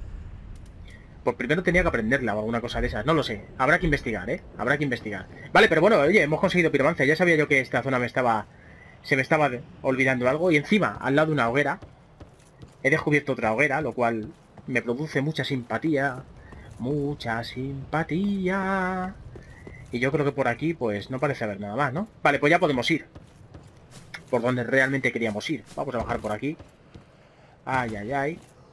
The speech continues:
Vale, bien. Vale, mucho cuidado aquí, porque ahora aquí vienen los problemas problemáticos. Y también es cierto de que ahí abajo,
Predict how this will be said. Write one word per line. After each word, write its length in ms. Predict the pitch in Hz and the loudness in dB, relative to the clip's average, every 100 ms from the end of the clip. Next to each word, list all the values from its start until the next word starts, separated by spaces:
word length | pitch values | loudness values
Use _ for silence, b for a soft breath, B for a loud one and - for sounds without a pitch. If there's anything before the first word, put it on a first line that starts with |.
| - - - - - | -20 -20 -20 -20 -14
Vale, 260 | - - - - - - | -10 -10 -12 -20 -20 -6
bien. 200 | 110 95 - - - B B B B B B B B - - - - - - - - - - - - B B B | -6 -6 -14 -20 -20 B B B B B B B B -20 -20 -20 -20 -20 -20 -20 -20 -20 -20 -20 -20 B B B
Vale, 160 | - 208 | 4 4
mucho 200 | 190 254 | 4 6
cuidado 280 | 254 202 | 6 6
aquí, 220 | 143 - 247 | 4 2 2
porque 380 | 175 127 139 | 2 2 4
ahora 180 | 165 220 | 4 4
aquí 220 | 202 208 | 2 2
vienen 320 | 208 202 220 196 | 4 6 6 6
los 100 | 160 | 2
problemas 800 | - 139 120 190 220 220 - - - - - - - | 2 2 4 4 4 0 -8 -14 -18 -20 -20 -18 2
problemáticos. 1160 | 165 151 127 120 127 226 147 - 87 69 - - - - - B B B | 4 4 4 4 6 4 0 -8 -10 -8 -10 -10 -12 -14 -18 B B B
Y 240 | - 269 - - | 4 4 4 0
también 380 | 147 135 185 240 | 2 4 4 4
es 120 | 214 | 4
cierto 260 | 202 208 | 2 4
de 100 | 233 180 | 2 2
que 80 | |
ahí 160 | 120 170 | 2 4
abajo, 380 | 175 170 - | 4 2 0